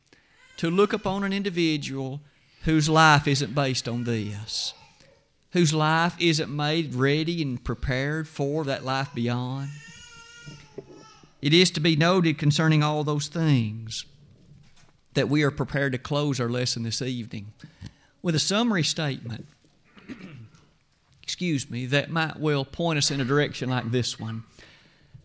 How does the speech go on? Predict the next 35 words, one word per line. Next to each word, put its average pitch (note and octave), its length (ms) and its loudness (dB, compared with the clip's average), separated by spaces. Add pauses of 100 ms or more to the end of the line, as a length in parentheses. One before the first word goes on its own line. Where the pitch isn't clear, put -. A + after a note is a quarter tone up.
(120)
The D#3 100 2
final G#3 520 -2
and D#3+ 120 -2
ultimate E3 420 -2
meaning D3+ 340 -4
of A#2 80 -8
life. A#2 680 -8 (540)
And C#3+ 220 -4
in E3+ 80 -2
fact, E3 340 -4
Solomon E3 460 -2
pointed G#3 420 -2
it E3+ 160 -2
to F#3+ 160 0
us F3 160 2
in D3 80 -2
an D#3+ 80 0
interesting D#3 480 -2
way, F#3+ 380 0
but D3+ 240 -4
the E3 80 -2
final A#3 360 -6
meaning G#3+ 340 -4
in E3 100 -6
life C#3 600 -8 (640)
perhaps F3 420 2
might F3+ 200 0
be F3 120 2
remembered D#3+ 460 0
in D3 80 0
language D#3 440 -2
like C#3+ 240 -2
this, C#3+ 360 -2
that E3 200 0
indeed, F#3 560 -2